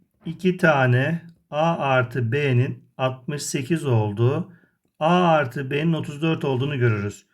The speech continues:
Ortadaki denklem iki B eksi A ile birlikte çözüm yaparsak arkadaşlar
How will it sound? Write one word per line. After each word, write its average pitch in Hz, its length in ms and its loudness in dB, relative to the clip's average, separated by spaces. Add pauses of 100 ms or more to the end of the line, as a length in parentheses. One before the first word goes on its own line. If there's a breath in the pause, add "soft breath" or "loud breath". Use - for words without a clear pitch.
(420)
Ortadaki 165 640 2
denklem 170 480 2
iki 156 320 -6
B 175 60 4
eksi 156 460 -2
A 160 200 6
ile 139 220 0
birlikte 135 400 -4
çözüm 147 320 -4
yaparsak 147 560 0
arkadaşlar 117 720 0